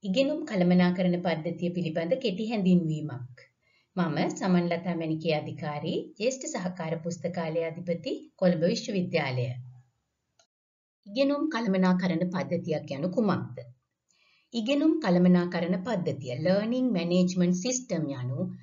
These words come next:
සිසුන් සඳහා විශේෂයෙන් ඉගෙනුම් මෙවලන් නිර්මාණය කිරීමට,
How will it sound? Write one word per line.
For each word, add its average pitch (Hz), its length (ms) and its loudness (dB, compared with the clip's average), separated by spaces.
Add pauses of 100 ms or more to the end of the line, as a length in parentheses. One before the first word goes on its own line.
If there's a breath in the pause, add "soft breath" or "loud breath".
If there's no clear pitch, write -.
සිසුන් 175 400 -2
සඳහා 160 420 -2
විශේෂයෙන් 226 600 -2 (160)
ඉගෙනුම් 196 380 2
මෙවලන් 202 420 0 (100)
නිර්මාණය 233 600 0
කිරීමට, 131 540 -6